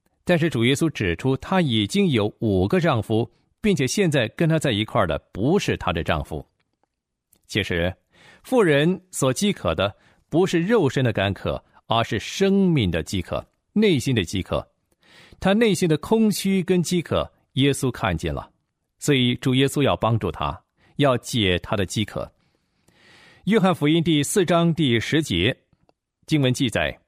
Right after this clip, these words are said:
耶稣回答说：“你若知道神的恩赐和对你说，‘给我水喝’的是谁，你必早求他，他也必早给了你活水。”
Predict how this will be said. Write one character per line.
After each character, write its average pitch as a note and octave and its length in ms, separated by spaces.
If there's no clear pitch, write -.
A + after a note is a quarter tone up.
耶 A3 180
稣 G#3 240
回 A2 180
答 G2 140
说 B2 340
：“你 D3 140
若 F3+ 240
知 C4 280
道 D#3+ 220
神 B2 300
的 D3+ 100
恩 D#3 160
赐 - 240
和 E3 240
对 B3 180
你 F#3 200
说 E3+ 340
，‘给 F3+ 200
我 G#3+ 120
水 F2 280
喝’ F3 220
的 C3+ 60
是 D3 160
谁， E2+ 380
你 C#3 220
必 F#3+ 160
早 D#2+ 340
求 G2 240
他， A2+ 320
他 D#3 200
也 A#2 160
必 G#2+ 300
早 B2+ 320
给 F2+ 160
了 G2 100
你 E2+ 200
活 - 340
水。” - 240